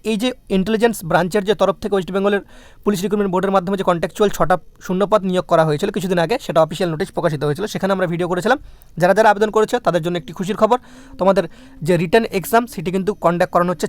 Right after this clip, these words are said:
চার বারো দু হাজার বাইশ সাল, ঠিক আছে? চার বারো দু হাজার বাইশ সালে তোমাদের রিটেন এক্সামটি কন্ডাক্ট করাচ্ছে ওয়েস্ট বেঙ্গল পুলিশ রিক্রুটমেন্ট বোর্ড। কোথায় পরীক্ষা হবে? পরীক্ষা কেন্দ্র কিন্তু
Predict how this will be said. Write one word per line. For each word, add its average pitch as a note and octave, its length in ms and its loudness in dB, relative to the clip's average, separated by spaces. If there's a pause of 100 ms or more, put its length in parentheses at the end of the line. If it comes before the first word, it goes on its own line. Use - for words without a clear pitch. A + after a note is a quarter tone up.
চার E3+ 200 4
বারো E3+ 200 2
দু D#3+ 100 -6
হাজার D#3+ 180 -2
বাইশ C#3 200 -4
সাল, C#3+ 100 -6 (240)
ঠিক G#3+ 120 -2
আছে? D#3+ 160 -4
চার E3+ 180 4
বারো F#3+ 180 4
দু F3 80 -4
হাজার F3+ 200 0
বাইশ D#3+ 160 4
সালে F#3+ 140 -2
তোমাদের E3+ 220 0
রিটেন E3+ 200 -4
এক্সামটি D#3+ 340 -6
কন্ডাক্ট D#3+ 300 -2
করাচ্ছে D#3+ 260 2 (320)
ওয়েস্ট E3+ 200 -2
বেঙ্গল F3 240 -2
পুলিশ A3+ 220 -6
রিক্রুটমেন্ট D#3 340 -4
বোর্ড। C3+ 120 -6 (400)
কোথায় A3 240 0
পরীক্ষা G#3+ 220 0
হবে? A3+ 120 -2
পরীক্ষা G3 240 -4
কেন্দ্র G3 200 -6
কিন্তু G3+ 120 -8